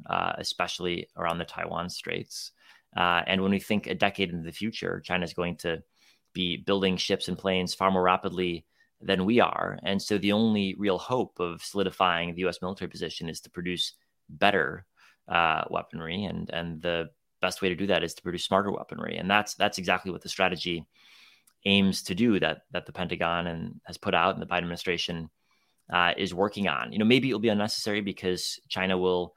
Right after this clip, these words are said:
implode or China's growth will slow or Xi Jinping will have a heart attack next year. That's possible. Um, but that doesn't seem like the wisest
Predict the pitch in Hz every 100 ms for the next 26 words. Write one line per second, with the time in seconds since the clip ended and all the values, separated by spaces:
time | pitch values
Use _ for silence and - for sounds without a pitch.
0 | _ _ 95 95 101 95 92 85 85 82
1 | - 98 95 90 98 90 - 90 - -
2 | 92 90 87 82 80 78 85 - _ -
3 | 104 92 92 92 92 87 85 87 85 92
4 | 87 85 - 87 - - 87 78 78 -
5 | _ 104 - 98 82 87 85 117 - _
6 | _ - 87 85 85 110 120 135 120 127
7 | 117 98 - 90 92 90 - 92 -